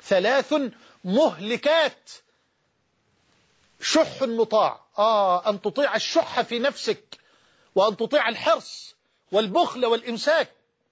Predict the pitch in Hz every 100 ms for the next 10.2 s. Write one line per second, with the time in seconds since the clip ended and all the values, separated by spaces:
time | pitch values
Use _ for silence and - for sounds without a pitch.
0 | _ _ 208 233 214 196 294 - - _
1 | _ _ _ _ _ - 208 240 277 233
2 | 214 175 190 - 240 - - - _ _
3 | _ _ _ _ _ _ _ - - _
4 | _ - - 302 - 262 240 226 247 220
5 | 139 _ _ _ _ - 190 196 311 302
6 | 254 233 220 - 294 247 135 - _ _
7 | _ _ _ - 196 202 320 330 294 269
8 | - 320 311 247 151 _ _ _ - 190
9 | 202 180 254 202 202 202 202 160 170 160
10 | -